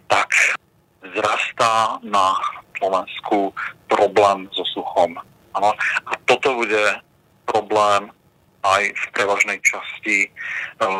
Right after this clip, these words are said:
desaťročí, ktoré nás čakajú, a predovšetkým v tom období po roku dvetisíc päťdesiat. Keď hovoríme o slovenskom,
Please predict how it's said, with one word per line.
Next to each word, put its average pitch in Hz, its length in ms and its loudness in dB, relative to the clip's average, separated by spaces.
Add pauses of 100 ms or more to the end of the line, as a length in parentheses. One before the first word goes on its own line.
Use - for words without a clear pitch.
(160)
desaťročí, 95 720 -2
ktoré 92 240 -6
nás 90 140 -10 (100)
čakajú, 92 500 -2
a 90 60 -2
predovšetkým - 560 -4
v - 160 -20
tom 107 160 -4
období 98 340 -4 (140)
po 104 160 4
roku - 160 -8
dvetisíc - 560 -2
päťdesiat. 92 400 -4 (560)
Keď 117 220 0
hovoríme 123 320 2
o 110 160 2 (100)
slovenskom, 117 800 -2